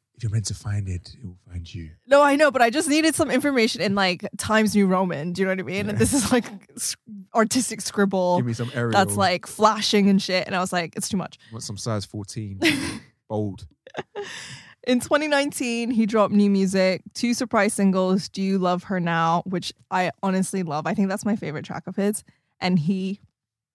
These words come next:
Speaker 2: both were written, recorded, and produced by, and mixed by Paul. And he then released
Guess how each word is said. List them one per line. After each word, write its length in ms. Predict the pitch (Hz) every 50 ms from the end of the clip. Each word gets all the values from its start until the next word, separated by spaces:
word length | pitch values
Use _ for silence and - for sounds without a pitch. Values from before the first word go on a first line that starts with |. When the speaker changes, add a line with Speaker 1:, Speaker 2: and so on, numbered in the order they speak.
| _ _ _ _ - -
Speaker 2:
both 360 | 226 214 214 220 220 214 -
were 120 | 262 262 247
written, 300 | 208 208 202 190 202 196
recorded, 360 | 190 190 - 208 196 196 185
and 100 | 185 185
produced 300 | 196 220 196 202 214 -
by, 320 | - 190 190 190 190 208 - -
and 200 | 220 220 214 214
mixed 200 | 214 208 220 -
by 140 | - 202 190
Paul. 480 | 196 - - 196 180 180 175 180 202 190 _ _ _ _ - - - - - _
And 140 | - 202 208 202
he 100 | 214 208
then 340 | 208 208 202 202 196 196
released 360 | 185 208 214 208 208 208 202